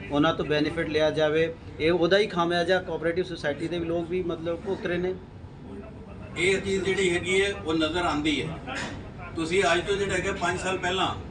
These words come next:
Speaker 2: ਕਦੀ ਕਿਸੇ ਬਿਲਡਰ ਨੂੰ ਨਹੀਂ ਦੇਖਿਆ ਹੋਣਾ ਕਿ ਫੁੱਲ ਪੇਜ ਹਿੰਦੁਸਤਾਨ ਟਾਈਮਜ਼, ਇੰਡੀਅਨ ਐਕਸਪ੍ਰੈਸ ਤੇ ਸਾਰੀਆਂ ਨੈਸ਼ਨਲ ਪੇਪਰਾਂ ਦੇ ਅੰਦਰ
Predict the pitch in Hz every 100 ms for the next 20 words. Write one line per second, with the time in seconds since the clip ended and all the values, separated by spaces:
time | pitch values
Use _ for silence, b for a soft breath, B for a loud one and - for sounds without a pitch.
0 | - - - 151 190 196 185 202 170 165
1 | 175 196 208 214 185 165 175 170 170 175
2 | 170 175 185 190 160 147 127 151 185 -
3 | 170 165 175 160 151 165 175 180 175 -
4 | 170 175 - 170 240 - 185 175 165 156
5 | 185 175 160 165 175 170 160 147